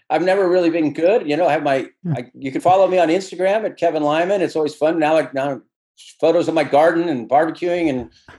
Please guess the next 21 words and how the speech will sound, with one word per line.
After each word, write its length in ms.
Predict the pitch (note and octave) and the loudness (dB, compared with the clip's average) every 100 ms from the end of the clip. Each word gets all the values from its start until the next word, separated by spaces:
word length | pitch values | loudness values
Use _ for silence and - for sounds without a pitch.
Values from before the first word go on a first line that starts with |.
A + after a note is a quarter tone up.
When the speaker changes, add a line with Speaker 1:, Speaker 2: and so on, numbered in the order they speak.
| _ - - | _ -14 -10
Speaker 1:
you 80 | - | -2
know, 160 | C3+ | -2
camping 420 | C3+ E3+ F#3 D#3+ E3+ | 0 0 0 -2 -4
seem 160 | D#3+ | -4
to 80 | C#3 | -2
be 120 | D3+ | 0
more 200 | C#3+ D3+ | 2 4
than 140 | D3 C#3+ | 4 2
music 340 | E3 D#3 D3 | 2 0 -4
at 120 | C#3 | -2
this 140 | D3 - | -2 -2
point, 320 | - D#3 F3+ | -2 -2 0
but 120 | D3 | 0
hopefully 340 | D3 D3+ D#3 D3 | 0 0 -4 -2
you 80 | |
have 120 | C#3 C#3 | -2 -2
some 140 | B2+ | -4
photos 280 | D3+ D3 C3+ | -2 -2 -2
from 160 | C3+ | -4
a 60 | B2+ | -4
festival. 640 | - C3+ C3+ D#3 E3+ E3 | 2 2 0 -2 -2 -2